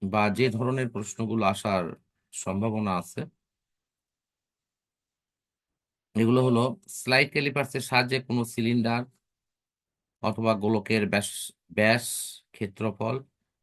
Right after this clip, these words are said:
অথবা যে কোনো বস্তুর দৈর্ঘ্য নির্ণয় করে, প্রস্থ নির্ণয় করে তার ক্ষেত্রফল নির্ণয় করা। স্লাইড ক্যালিপার্সের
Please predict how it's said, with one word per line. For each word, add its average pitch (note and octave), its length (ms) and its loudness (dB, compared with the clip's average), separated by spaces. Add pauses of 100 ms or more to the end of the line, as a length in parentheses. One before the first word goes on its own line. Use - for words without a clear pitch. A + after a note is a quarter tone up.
(540)
অথবা C3 640 2 (560)
যে A#2 220 -2
কোনো C3 240 -2
বস্তুর A#2+ 400 -2
দৈর্ঘ্য A#2 680 0 (240)
নির্ণয় G#2 480 0
করে, F#2+ 400 -4 (1160)
প্রস্থ G#2+ 320 -6
নির্ণয় G2 440 0
করে G2 240 -6
তার F#2 340 -6
ক্ষেত্রফল F#2 580 -8
নির্ণয় E2 300 -6
করা। - 240 -18 (3250)
স্লাইড C#3 420 2
ক্যালিপার্সের D3 840 0